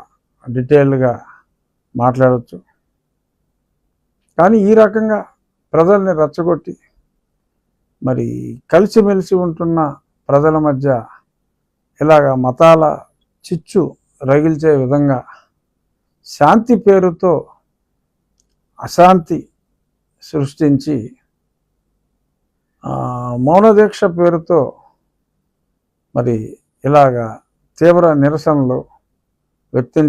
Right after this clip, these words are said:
చేయటం అత్యంత బాధాకరం, అత్యంత దురదృష్టకరం. ఏది ఏమైనా పగడాల ప్రవీణ్ కుమార్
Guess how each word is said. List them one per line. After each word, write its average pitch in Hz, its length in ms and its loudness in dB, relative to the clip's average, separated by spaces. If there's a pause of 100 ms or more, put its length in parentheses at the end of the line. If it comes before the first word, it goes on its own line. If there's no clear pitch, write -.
చేయటం 127 320 -4 (3000)
అత్యంత 131 420 -4 (1400)
బాధాకరం, 143 560 0 (580)
అత్యంత 135 460 -2 (540)
దురదృష్టకరం. 139 840 -4 (1080)
ఏది 233 140 8 (100)
ఏమైనా 233 320 2 (2000)
పగడాల 170 360 4
ప్రవీణ్ 165 440 0
కుమార్ 165 320 -2